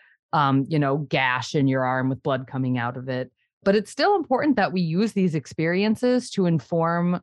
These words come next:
what we're gonna do moving forward. Um, and that is part of the culture piece too, of this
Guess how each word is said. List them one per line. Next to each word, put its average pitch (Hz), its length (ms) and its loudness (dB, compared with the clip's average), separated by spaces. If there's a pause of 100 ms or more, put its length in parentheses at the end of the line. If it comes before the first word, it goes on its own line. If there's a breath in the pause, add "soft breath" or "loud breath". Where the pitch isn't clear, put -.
(120)
what 160 400 2
we're 160 140 0
gonna 151 240 2
do 143 240 0
moving 131 380 -2
forward. 185 600 -2 (400 soft breath)
Um, 127 320 2
and 143 200 0
that 156 280 0
is 165 260 -4
part 175 260 -2
of 170 100 0
the 175 80 -4
culture 185 380 -2
piece 175 340 -8
too, 208 460 0
of 147 340 -2 (340 soft breath)
this 165 460 0